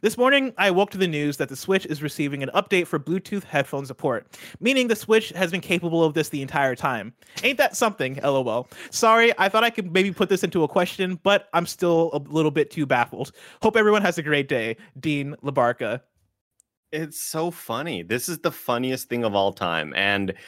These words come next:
Speaker 2: the thing that kind of strikes me as weird is that I see this pop up on my phone, and I, I'm not even kind of surprised by it. I mean, I am, right?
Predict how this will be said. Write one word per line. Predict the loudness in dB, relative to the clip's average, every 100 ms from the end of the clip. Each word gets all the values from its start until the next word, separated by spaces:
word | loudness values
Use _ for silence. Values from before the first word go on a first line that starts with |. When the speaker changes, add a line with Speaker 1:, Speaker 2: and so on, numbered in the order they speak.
| -20 -20 _ _
Speaker 2:
the | 0
thing | 4 4 6
that | 4 2
kind | 0 2
of | 2
strikes | 2 2 2 0
me | 2 2
as | 2 -2 -8 _ _ _ _ _ _ _
weird | -8 -4 0 4 4 2
is | -2 -2
that | 0 2 2 0 _
I | 2 2 4 2 2 0 -4 -8 _ _ _ -14
see | -10 -6 -2
this | 0 0
pop | 0 2 2
up | 2 -2
on | 0
my | 0
phone, | 0 2 2 2 0 -2
and | 0 2
I, | 2 2 0 -6 _ -6
I'm | -2
not | -2
even | -2 -6 -8
kind | -4 -2
of | -2 -4 -12 _ _
surprised | -12 -12 -4 0 0 0
by | 0 0
it. | 2
I | 2
mean, | 4
I | 2 2
am, | 2 0 0
right? | 0 0